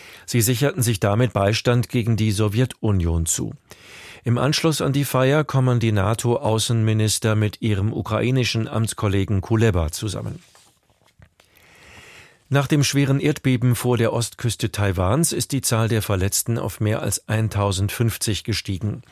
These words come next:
Nach Angaben der Feuerwehr konnten inzwischen mehr als sechzig Bergarbeiter in Sicherheit gebracht werden, die in einem Steinbruch eingeschlossen waren. Zuvor waren bereits sechs Arbeiter aus einem anderen Tagebau per Hubschrauber gerettet worden.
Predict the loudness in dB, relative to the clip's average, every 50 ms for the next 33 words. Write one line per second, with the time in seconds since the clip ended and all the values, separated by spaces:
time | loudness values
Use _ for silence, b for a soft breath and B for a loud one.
0 | B B B B B B B B B B B B B -8 -4 -2 0 0 2 2
1 | 2 2 2 2 0 0 0 2 2 2 2 2 2 0 0 0 -2 -2 -2 -2
2 | -2 -2 -2 -2 -2 -4 -4 -4 -2 -2 -2 -2 -2 -2 -2 0 0 0 0 -2
3 | -4 -4 -6 -2 -2 -2 -2 -2 -2 -4 -4 -4 -2 -2 0 0 -2 -2 -2 -2
4 | -4 -4 -4 -2 -2 -2 -2 -2 -2 -2 -2 -2 -2 -2 0 0 0 -2 -2 -2
5 | -2 0 0 0 0 0 0 B B B B B B B B -8 -4 -4 -2 -4
6 | -2 -2 -2 -2 0 -2 0 0 0 2 2 2 2 0 -2 -4 -6 -8 -10 -6
7 | -4 -2 -2 0 -2 -2 -2 -2 -2 -2 -2 0 0 0 0 0 -2 -2 -4 -6
8 | -8 -10 _ _ _ B B B B B B B B B B B -4 -4 -2 2
9 | 2 2 4 4 2 2 2 4 2 4 4 4 2 2 2 2 2 0 0 0
10 | -2 -4 -4 -2 -2 0 0 0 0 0 0 -2 -2 -2 -2 -2 0 0 0 0
11 | 0 2 2 2 2 0 0 0 0 0 0 0 0 0 0 0 0 -2 -2 -2
12 | -2 -2 -2 -2 -2 -4 -4 -4 -6 -6 -4 -2 -2 0 0 0 0 0 -2 -2
13 | -2 -2 -2 -4 -4 -2 -2 -2 -2 0 -2 -2 -2 -4